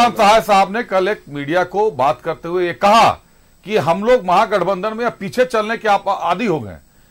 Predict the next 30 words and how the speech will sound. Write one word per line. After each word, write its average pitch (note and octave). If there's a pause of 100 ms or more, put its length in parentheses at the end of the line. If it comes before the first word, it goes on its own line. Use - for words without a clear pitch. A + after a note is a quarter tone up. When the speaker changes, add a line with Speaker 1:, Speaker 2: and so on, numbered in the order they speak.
(180)
Speaker 2:
कहीं F3+
ना A#3+
कहीं A3
कांग्रेस G#3+
चपरासी G#3
वाली A#3
स्थिति F#3
में E3
आ D3
गई, C#3+
ये G#3 (120)
कहा A3+
हुआ F#3
उनका A#2
सर, E2+ (280)
आज F3+
अखबारों G3+
की G#3
सुर्खियों G#3
में B2+ (380)
आप F3
देख C4
सकते F#3+
हैं। D#3+
ये E3+
कोई F3+
मेरी F#3+
टिप्पणी G#3
नहीं G#3
है, F2+